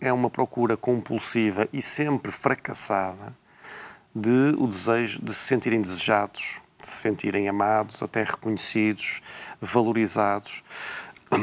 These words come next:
E, portanto, são, são, no fundo, aquilo que nós chamamos na, na minha máfia, assim, defesas maníacas, para, com muitas passagens ao ato,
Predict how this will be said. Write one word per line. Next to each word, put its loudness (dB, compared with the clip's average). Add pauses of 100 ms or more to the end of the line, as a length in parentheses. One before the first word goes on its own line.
(240)
E, 2
portanto, 4
são, -2
são, 2
no 4
fundo, 2
aquilo 0
que -8
nós 0
chamamos -4
na, -4
na -6
minha 0
máfia, 2
assim, -4
defesas -2
maníacas, 0 (520)
para, 2 (160)
com -2
muitas 0
passagens 0
ao 4
ato, 2